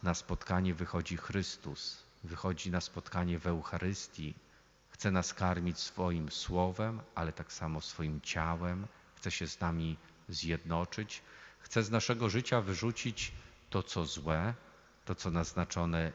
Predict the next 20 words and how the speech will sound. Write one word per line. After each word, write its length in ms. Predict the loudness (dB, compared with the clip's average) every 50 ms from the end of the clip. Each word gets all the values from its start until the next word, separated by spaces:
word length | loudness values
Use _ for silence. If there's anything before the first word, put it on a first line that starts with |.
| -6 -6 -2
jakąś 420 | 2 2 2 2 2 -2 -2 -2
formą 520 | -4 -2 0 0 0 2 2 2 0 0 0
chytrości 960 | -4 0 0 0 2 2 4 6 6 6 4 2 -4 -4 -2 0 0 0 0 -2 -2
złego 540 | -4 -4 -2 2 2 2 2 4 2 -2 -2
ducha, 560 | -2 -2 -4 -4 -4 -2 0 2 2 2 0 -4 -8 -12 -12 -12 -12 -12 -14 -16 -16 -18 -18 -16
chce 180 | -2 0 0 2
wyrzucić 480 | 4 2 2 2 0 0 -2 -2 -2
coś, 260 | -2 0 0 0 0
co 140 | -2 -4 -4
sprawia, 440 | -4 -2 0 2 2 2 4 2 0
że 140 | 0 0 -4
w 60 | 0
pełni 380 | 4 4 6 6 6 4 4 4
nie 140 | 4 4
możemy 420 | 2 2 0 0 0 2 2 2 0
być 340 | 0 -2 -2 -2 -4 -8 -10 -12 -20 -20 -14 -8
ludźmi 380 | -2 -2 0 0 0 0 2 2
szczęśliwymi, 1080 | 2 2 4 2 4 4 2 -2 -2 0 2 2 4 4 4 2 2 0 0 -2 -4 -8 -14 -20 -20 -20 -20 -20 -20 -6 -4
radosnymi, 920 | 0 4 4 6 6 6 2 2 0 0 2 4 4 6 6 4 4 2
pełnymi, 580 | 2 2 2 4 6 6 6 6 6 4 2